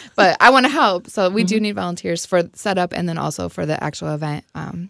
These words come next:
Speaker 2: but they can call us at the youth center at three zero nine, seven six two, four five seven seven. Um, or you can go on our website, which is youth hope Q C dot org,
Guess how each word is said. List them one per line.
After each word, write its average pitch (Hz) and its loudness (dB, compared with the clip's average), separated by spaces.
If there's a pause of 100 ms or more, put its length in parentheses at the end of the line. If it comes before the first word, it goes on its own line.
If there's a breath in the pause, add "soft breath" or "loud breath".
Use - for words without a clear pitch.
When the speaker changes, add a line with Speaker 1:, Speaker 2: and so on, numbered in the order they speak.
(140)
Speaker 2:
but 165 0
they 214 2
can 196 -2 (240 soft breath)
call 214 2
us 226 0
at 202 -6
the 185 -2
youth 190 -4
center 240 -2
at - -6
three 185 -2
zero 175 -2
nine, 175 -4 (120)
seven 190 -4
six 220 -10
two, 220 0
four 196 -2
five 175 -6
seven 175 -4
seven. 202 -4 (440 loud breath)
Um, 202 0
or 226 2
you 254 -2
can 240 0
go 190 -2
on 180 -2
our 165 -4
website, 180 -4
which - -8
is 170 -6
youth 175 -2
hope 170 -6
Q 196 -4
C 175 -4
dot 165 -6
org, 156 -2